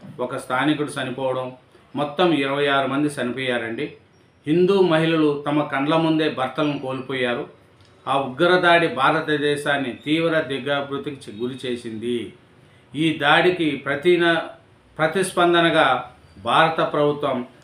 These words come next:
ఆపరేషన్ సింధూర్ ప్రారంభించింది. సింధూర్ అనేది భారత మహిళల నుదుటన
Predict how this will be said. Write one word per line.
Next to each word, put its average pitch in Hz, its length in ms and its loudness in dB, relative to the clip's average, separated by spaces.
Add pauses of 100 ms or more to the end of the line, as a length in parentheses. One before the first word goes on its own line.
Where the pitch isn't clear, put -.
(100)
ఆపరేషన్ 160 640 2
సింధూర్ 147 500 -2
ప్రారంభించింది. 120 1040 -2 (600)
సింధూర్ 180 440 4
అనేది 151 640 2 (280)
భారత 151 540 4
మహిళల 165 720 2 (160)
నుదుటన 151 640 2